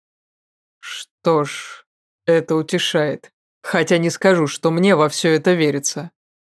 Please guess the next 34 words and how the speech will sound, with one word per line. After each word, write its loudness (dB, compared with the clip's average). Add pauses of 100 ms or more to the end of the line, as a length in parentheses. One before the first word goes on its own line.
Пират 2
отошел 4
от 2
нее 2
и -4
встал 0
напротив. -4 (160)
Слегка 0
наклонил 0
голову, 4
словно 2
оценивая 2
ее 4
позу, -4 (240)
ситуацию, -2 (240)
ее 4
еще 2
сонный 0
испуг. -8 (640)
«Вам 4
нечего 0
бояться, 2
пока 0
вы 2
слушаетесь -2
меня, 2
Мона -2
Франческо. -6 (180)
Если 2
вы 2
не 2
станете 0
вытворять 2
глупостей, 0